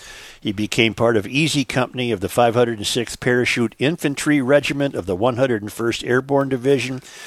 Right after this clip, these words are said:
He jumped behind Utah Beach on D-Day, June sixth, nineteen forty-four, and nearly drowned because the Germans had flooded the low-lying fields. "The water almost did me in," he said in a twenty fifteen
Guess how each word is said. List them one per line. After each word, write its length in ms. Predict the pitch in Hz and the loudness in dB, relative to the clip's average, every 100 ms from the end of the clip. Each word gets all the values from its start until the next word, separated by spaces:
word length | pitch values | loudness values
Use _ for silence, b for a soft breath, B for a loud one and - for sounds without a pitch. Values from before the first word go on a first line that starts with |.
| B | B
He 140 | B 92 | B -6
jumped 360 | - 135 147 | 4 4 4
behind 420 | 135 113 131 123 98 | 0 0 2 2 2
Utah 420 | 147 - 151 151 | 2 2 0 2
Beach 400 | 123 98 - 107 | 0 -2 -2 -4
on 140 | 104 | -4
D-Day, 460 | 95 113 104 107 101 | -2 -2 2 2 2
June 280 | 90 110 110 | 0 -2 -2
sixth, 360 | - 113 - | -2 -2 -2
nineteen 420 | 110 117 - 113 | -4 -4 -4 -6
forty-four, 720 | 107 120 110 107 - 135 139 - B B | -2 0 2 0 2 4 4 2 B B
and 160 | 113 104 | 0 4
nearly 360 | 127 180 175 139 | 6 6 6 4
drowned 400 | 120 120 123 117 | 4 4 4 0
because 260 | 113 113 | -4 -4
the 80 | 110 | -4
Germans 480 | 92 110 127 127 - | -4 -2 -2 -2 -2
had 140 | 101 | -4
flooded 480 | - 131 135 120 101 | -4 4 6 6 2
the 100 | 104 | 0
low-lying 640 | 101 113 110 110 110 110 | 4 4 4 2 0 -2
fields. 560 | 95 127 113 82 - - B B B B B | -4 -2 0 0 -4 -10 B B B B B
"The 100 | - | 0
water 340 | 107 123 131 123 | 6 6 6 6
almost 320 | 127 123 - | 4 2 0
did 220 | 131 120 | 2 2
me 180 | 117 127 | 2 0
in," 80 | 135 | 0
he 80 | 123 | 0
said 280 | - 135 | 4 4
in 80 | 123 | 4
a 80 | 104 | -2
twenty 280 | - 123 120 | -2 -2 0
fifteen 560 | 135 110 - 113 113 | 2 2 0 -4 -4